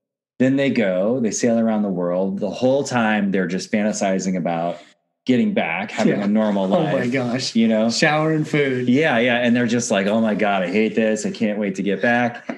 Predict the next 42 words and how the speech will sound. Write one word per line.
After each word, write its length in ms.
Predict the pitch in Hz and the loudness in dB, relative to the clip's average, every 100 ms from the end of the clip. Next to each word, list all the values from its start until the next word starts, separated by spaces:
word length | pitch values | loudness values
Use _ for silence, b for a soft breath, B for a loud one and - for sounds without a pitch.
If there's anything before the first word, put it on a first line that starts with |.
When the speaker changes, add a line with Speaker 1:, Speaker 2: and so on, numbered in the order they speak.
| - | -12
Speaker 2:
do 200 | - - - | -10 -10 -8
remember 220 | 151 139 | -8 -6
that. 140 | 135 | -2
Speaker 1:
Then 240 | 117 151 196 | 0 2 2
they 140 | 180 | 2
get 280 | 127 151 151 | 2 0 0
back 580 | 110 143 170 107 107 - | 2 2 2 2 0 -2
and 100 | 117 | 0
then 120 | 120 | 2
they're 140 | 120 113 | 2 0
like, 400 | 101 92 90 - _ _ _ - | 0 -2 -6 -14 _ _ _ -18
"Oh, 200 | 101 190 | -16 -14
damn, 420 | - 214 247 113 90 | -12 -8 -6 -6 -6
like, 160 | - | -6
I 60 | 110 | -6
can't 280 | - 131 107 | -2 -2 0
handle 340 | 117 160 165 | 0 0 -2
this." 320 | 98 85 - | -2 -4 -2
Like, 140 | 113 107 | -2 0
they, 120 | 131 | 0
it 220 | 131 139 | 0 -2
Speaker 2:
Oh. 60 | 120 | -2
Speaker 1:
feels 300 | 131 165 170 131 | 0 2 2 0
like 120 | 120 | -2
such 280 | - 147 143 | 0 0 2
an 60 | |
insane 560 | 117 104 - 139 127 98 | 0 0 0 0 2 0
waste 260 | 110 123 123 | 0 -2 -2
to 40 | |
have, 320 | 110 107 98 | -2 -2 -2
like, 260 | 92 90 - | -2 -6 -6
five 240 | 113 107 | -2 -2
shirts 540 | - 120 95 - - - - | -2 -2 -4 -8 -14 -16 -10
Speaker 2:
Oh. 380 | 120 123 123 120 | -8 -6 -6 -2
Speaker 1:
or 120 | 120 | 0
to 80 | 123 | 0
have 180 | 120 101 | 0 0
a 60 | |
bed 500 | 95 - 104 95 82 | -2 0 0 0 -2
or 140 | 98 104 | -2 -2
to 80 | |
have 440 | 107 113 110 95 | 0 0 0 -2